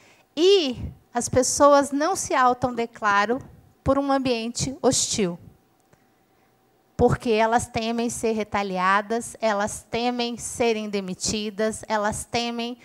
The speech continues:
ser hostilizadas no ambiente de trabalho e na sociedade como um todo. Nós sabemos que o Brasil é o país que mais mata pessoas transgênero e transexuais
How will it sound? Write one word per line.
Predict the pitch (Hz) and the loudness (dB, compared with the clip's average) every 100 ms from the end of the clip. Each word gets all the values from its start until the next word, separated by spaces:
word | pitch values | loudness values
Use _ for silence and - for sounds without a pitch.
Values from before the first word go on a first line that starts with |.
| - | -20
ser | - - 247 233 | -14 0 2 6
hostilizadas | 247 - - 269 254 214 202 196 202 214 | 4 2 -2 -2 0 2 2 2 0 -4
no | 226 | -2
ambiente | 214 208 202 208 214 | -2 -2 -6 -6 -8
de | 196 | -4
trabalho | - 196 185 185 190 214 | -2 2 2 2 0 -2
e | 254 | -4
na | 254 | -4
sociedade | 254 254 - 233 214 196 - | -4 -4 -4 -2 0 -2 -4
como | - 214 233 | -8 -6 -6
um | |
todo. | - 175 160 - - _ _ _ _ - _ | -2 -2 -2 -8 -18 _ _ _ _ -20 _
Nós | 202 208 | 0 2
sabemos | - 208 196 240 262 254 | 4 2 4 2 2 -2
que | 247 | -2
o | |
Brasil | 214 208 190 233 247 | 0 0 0 0 4
é | |
o | 226 | 6
país | - 214 220 240 - | 6 4 2 -2 -6
que | - | -8
mais | 233 226 226 247 294 320 339 - - - | -6 -4 2 4 4 0 -2 -4 -12 -12
mata | 240 240 226 233 - 262 269 - - _ _ _ | 0 4 4 2 0 0 0 -8 -16 _ _ _
pessoas | 240 233 - 233 226 233 233 | 2 4 4 6 8 6 4
transgênero | - 226 233 202 208 208 208 220 226 _ _ _ _ _ _ | -2 -4 -4 -2 -2 -4 -6 -6 -10 _ _ _ _ _ _
e | 220 | -6
transexuais | 226 226 - 208 - 208 180 180 190 - - | -2 -2 -2 -4 -2 2 4 4 0 -6 -12